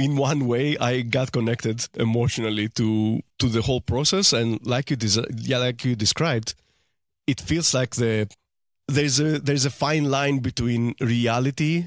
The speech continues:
and, uh, playing a character when you're playing larp. Like, there's this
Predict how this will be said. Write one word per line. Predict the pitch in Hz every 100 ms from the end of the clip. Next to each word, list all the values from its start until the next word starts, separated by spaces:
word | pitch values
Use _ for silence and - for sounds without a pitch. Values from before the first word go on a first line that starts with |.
| -
and, | 139 120 113 113
uh, | 107 104 107 117 -
playing | 120 120 127
a | 113
character | 120 117 113 101
when | 98 104
you're | 104
playing | 107 101 98
larp. | 101 98 107 - -
Like, | 104
there's | 110 110
this | 117 -